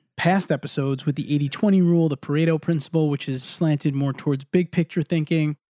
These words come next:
But of course, as engineers, we're trained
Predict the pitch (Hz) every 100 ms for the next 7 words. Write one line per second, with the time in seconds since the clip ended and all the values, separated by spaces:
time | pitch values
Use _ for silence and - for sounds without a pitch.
0 | _ 160 147 - 180 170 151 147 143 160
1 | 165 156 135 143 139 - 165 160 175 151
2 | 123 127 -